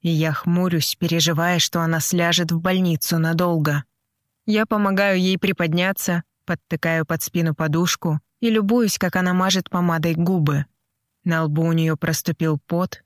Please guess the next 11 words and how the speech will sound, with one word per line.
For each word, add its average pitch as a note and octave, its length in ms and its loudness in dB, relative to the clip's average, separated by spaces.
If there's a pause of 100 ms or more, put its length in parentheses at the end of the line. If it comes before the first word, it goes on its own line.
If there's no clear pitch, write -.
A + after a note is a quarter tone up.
(240)
волосы F#3+ 460 0
слиплись F#3+ 600 0
от F3 220 -2
того, F3+ 260 0
что - 180 -2
ее E3 220 2
несколько F3 480 0
раз E3+ 220 2
бросало E3 500 0
в D#3 80 0
жар, E3+ 380 0